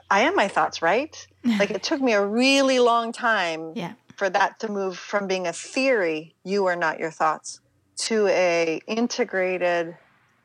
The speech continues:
Speaker 1: effective, "I'm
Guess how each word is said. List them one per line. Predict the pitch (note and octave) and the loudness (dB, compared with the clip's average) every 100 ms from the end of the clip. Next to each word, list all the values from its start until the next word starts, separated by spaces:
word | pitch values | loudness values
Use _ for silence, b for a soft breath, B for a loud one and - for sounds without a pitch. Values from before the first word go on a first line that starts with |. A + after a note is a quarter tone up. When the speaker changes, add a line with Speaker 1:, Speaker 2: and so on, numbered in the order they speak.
| _ _ _ _ _ _ - | _ _ _ _ _ _ -12
Speaker 1:
effective, | F#3 - - G#3 G#3 - F3+ E3+ D#3+ E3+ - - _ _ _ _ _ _ | -10 -2 2 2 0 0 4 4 0 -6 -12 -14 _ _ _ _ _ _
"I'm | - F3+ | -4 -4